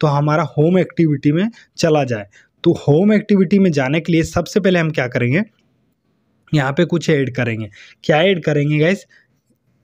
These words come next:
हम सिंपल क्या करेंगे, इस क्लिक पे क्लिक करेंगे, ठीक है। क्लिक पे क्लिक करने के बाद यहाँ पे ये वाला ऑप्शन आपको देखने को मिलेगा, प्लस वाला एक, ठीक है। तो प्लस वाला पे क्लिक करके और यहाँ पे देख सकते हैं एरे, बहुत सारा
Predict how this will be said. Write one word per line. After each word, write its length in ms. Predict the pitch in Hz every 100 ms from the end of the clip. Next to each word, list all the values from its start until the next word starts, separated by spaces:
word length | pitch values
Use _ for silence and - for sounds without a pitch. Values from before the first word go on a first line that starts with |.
| _
हम 300 | 113 143 202 -
सिंपल 440 | - 147 156 175
क्या 180 | 170 147
करेंगे, 400 | 131 131 151 208 - _ _
इस 140 | 139 131 127 - 190 -
क्लिक 240 | 180 185
पे 140 | - 156
क्लिक 220 | 131 120
करेंगे, 360 | 120 113 117 107 196
ठीक 140 | 185
है। 160 | 135 - - _ -
क्लिक 320 | 170 214 -
पे 100 | 208
क्लिक 320 | 170 170 165
करने 300 | 160 151 151
के 120 | 151
बाद 260 | 139 139 160
यहाँ 240 | 139 143 143
पे 200 | 196 202 _ _ -
ये 180 | 131 160
वाला 260 | 151 147
ऑप्शन 320 | 139 120 160 143
आपको 240 | 127 143
देखने 260 | 131 127 135
को 140 | 135
मिलेगा, 360 | 131 127 147 180 -
प्लस 260 | 139 127 123
वाला 260 | 120 110 110
एक, 160 | 104 _ _ _ -
ठीक 180 | 175
है। 160 | 151 120 - _ -
तो 100 | 123
प्लस 340 | 147 156 156
वाला 200 | 160 160
पे 140 | 165
क्लिक 260 | 143 147 143
करके 300 | 135 123 202 214 _ _ _
और 140 | 143 143
यहाँ 300 | 123 151 156
पे 200 | 160 202 - _ -
देख 120 | 135
सकते 220 | - 180
हैं 60 | 175 151
एरे, 260 | 143 160
बहुत 300 | 143 139 170
सारा 240 | 180 170